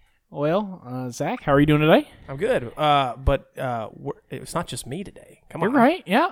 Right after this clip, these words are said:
Speaker 1: I just, I wanna have a good, uh, introduction for our great buddy.
Speaker 2: Well, I appreciate it.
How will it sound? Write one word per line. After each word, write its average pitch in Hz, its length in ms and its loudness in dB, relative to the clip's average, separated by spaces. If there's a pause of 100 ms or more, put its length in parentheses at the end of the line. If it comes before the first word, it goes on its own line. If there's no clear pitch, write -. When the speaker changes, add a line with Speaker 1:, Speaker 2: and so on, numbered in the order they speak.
Speaker 1:
I 170 240 4
just, 185 400 -4
I 156 80 -4
wanna 175 260 -2
have 160 180 -2
a 147 60 -2
good, 156 420 -2 (240)
uh, 131 400 -8
introduction 151 760 0 (100)
for 135 320 0
our 123 320 -6 (480)
great 202 360 -2
buddy. 113 340 -8 (180)
Speaker 2:
Well, 127 80 -12
I 120 40 -10
appreciate - 360 -12
it. 92 100 -18